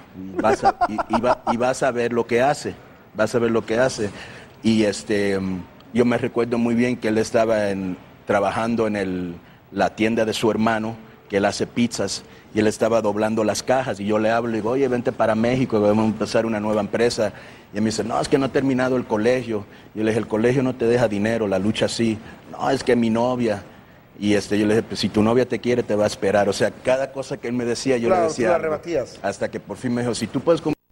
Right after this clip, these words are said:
Speaker 1: a mi mamá y mi papá, yo me voy". Fui, hablé con ellos y me lo traje para acá.
Speaker 2: Oye, y ahora el cuate es uno de los grandes luchadores, las grandes estrellas de Estados Unidos, ¿no?
Speaker 1: Él es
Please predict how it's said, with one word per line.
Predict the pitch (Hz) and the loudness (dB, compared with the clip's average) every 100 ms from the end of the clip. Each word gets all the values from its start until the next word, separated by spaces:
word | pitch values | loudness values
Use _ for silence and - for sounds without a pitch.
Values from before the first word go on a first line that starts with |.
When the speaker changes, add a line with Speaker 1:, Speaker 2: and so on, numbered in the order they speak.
| _ _ _ 123 | _ _ _ 0
Speaker 1:
a | |
mi | 123 | 0
mamá | 113 107 120 | 0 0 0
y | 127 | 0
mi | 123 | -2
papá, | 101 - 123 147 - - - - - | -4 0 -2 -2 -8 -20 -20 -20 -6
yo | 101 | 0
me | 101 | 2
voy". | 92 92 90 - - - - - - | 4 2 2 -4 -16 -18 -20 -20 2
Fui, | 113 113 | 4 4
hablé | 104 110 | 2 -2
con | 107 104 | -2 -2
ellos | 110 131 110 | 0 -2 -2
y | |
me | 92 90 | -4 -4
lo | 90 | -2
traje | 90 87 | 0 0
para | 95 92 92 | 0 0 0
acá. | 107 113 - - - - - - - - - - - - - | 0 -4 -8 -18 -20 -20 -20 -20 -20 -20 -20 -20 -20 -14 0
Speaker 2:
Oye, | 151 160 170 | 4 4 2
y | 156 | 2
ahora | 147 156 175 | 2 2 -2
el | 160 | 0
cuate | 170 151 | 0 0
es | 156 | -6
uno | 170 175 | -4 -2
de | 143 | 0
los | 123 | 2
grandes | 131 160 170 | 2 0 -2
luchadores, | 143 123 127 123 143 | -4 -2 0 2 4
las | 120 | 4
grandes | 120 160 165 | 4 2 0
estrellas | - 233 170 | 2 4 4
de | 113 | 0
Estados | - 117 104 | -2 -2 -2
Unidos, | 117 131 104 98 | -6 -2 -2 -2
¿no? | 131 208 - - - - - | 2 2 0 -12 -20 -20 -10
Speaker 1:
Él | 107 113 | -2 2
es | 113 113 - - - | 2 0 -6 -12 -14